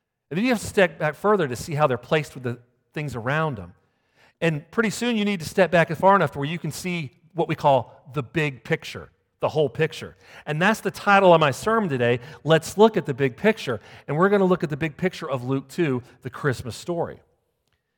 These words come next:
So in Luke, he stresses a few things right off the beginning. He tells us there's a political situation going on. And this is explaining why Jesus' birth took place in Bethlehem. I'll get more to that in a minute.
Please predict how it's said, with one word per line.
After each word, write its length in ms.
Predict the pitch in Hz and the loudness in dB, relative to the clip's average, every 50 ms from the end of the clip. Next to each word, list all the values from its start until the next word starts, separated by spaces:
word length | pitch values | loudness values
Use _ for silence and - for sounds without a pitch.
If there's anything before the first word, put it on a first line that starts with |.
| _ _ _ _ | _ _ _ _
So 300 | - - - 269 240 240 | -12 -2 2 2 2 2
in 260 | - 262 302 339 311 254 | 0 -4 -4 -2 0 4
Luke, 480 | 220 208 226 208 170 143 127 - - | 6 8 10 10 8 8 4 -2 -6
he 140 | - - 185 | -8 -8 -8
stresses 440 | - - - 233 240 226 - 196 160 | -8 -2 0 2 2 2 0 -4 -10
a 60 | 151 | -10
few 220 | - - 196 180 | -8 -6 -6 -4
things 280 | - - 185 165 143 123 | -2 -2 -2 -2 0 4
right 140 | 147 151 151 | 6 8 8
off 140 | 147 135 - | 8 6 2
the 80 | 139 | -2
beginning. 400 | 131 123 127 127 120 101 85 80 90 - _ _ _ _ _ _ _ _ _ _ _ _ _ _ _ | -4 -2 0 0 -2 -2 -4 -8 -16 -20 _ _ _ _ _ _ _ _ _ _ _ _ _ _ _
He 160 | - 220 240 | -4 -2 -2
tells 460 | - - - 240 240 247 240 165 139 | -2 2 4 6 6 6 6 4 2
us 160 | 139 131 123 | 2 0 0
there's 160 | - 156 143 | -2 -4 -4
a 60 | 175 - | -4 -2
political 420 | - - 208 220 214 214 190 156 | 4 6 8 8 8 6 2 -2
situation 560 | - 175 156 - 147 151 165 165 151 - 135 | -4 -4 -4 -2 0 0 0 0 -2 -4 -4
going 240 | 120 113 107 101 95 | -2 -2 -2 -2 -4
on. 180 | 82 76 71 - _ _ _ _ _ _ _ _ _ _ _ _ _ - | -6 -10 -14 -18 _ _ _ _ _ _ _ _ _ _ _ _ _ -2
And 480 | 143 139 139 131 131 127 120 123 - - _ | 0 0 0 0 0 -2 -4 -6 -8 -8 _
this 180 | - 202 202 - | 0 0 0 0
is 80 | 170 | -4
explaining 500 | 170 - - - - 175 190 196 185 175 | -8 -8 -8 -4 0 0 2 2 2 2
why 120 | 151 139 131 | 2 2 2
Jesus' 500 | 127 113 151 151 143 147 123 120 - 113 | 2 0 -4 -6 -6 -8 -12 -14 -16 -8
birth 440 | _ - 175 170 156 131 - - - | _ 0 2 2 2 0 -2 -8 -10
took 260 | - 165 160 - _ | -8 -8 -8 -10 _
place 480 | - - - 240 254 262 226 - - | -10 -4 0 0 0 0 0 -4 -6
in 80 | 139 120 | -6 -2
Bethlehem. 540 | 110 113 95 - - 98 101 101 82 71 - _ _ _ _ _ _ _ _ _ _ _ _ _ - | 0 0 0 -2 -4 -8 -8 -8 -10 -12 -18 _ _ _ _ _ _ _ _ _ _ _ _ _ -10
I'll 100 | 120 117 | -8 -8
get 140 | 113 139 127 | -6 -6 -4
more 180 | 120 123 123 117 | -2 -2 0 0
to 60 | 110 | 0
that 140 | 110 110 110 | -2 -4 -6
in 40 | |
a 80 | 98 107 | -6 -6
minute. 260 | 120 110 95 85 - | -6 -6 -8 -10 -14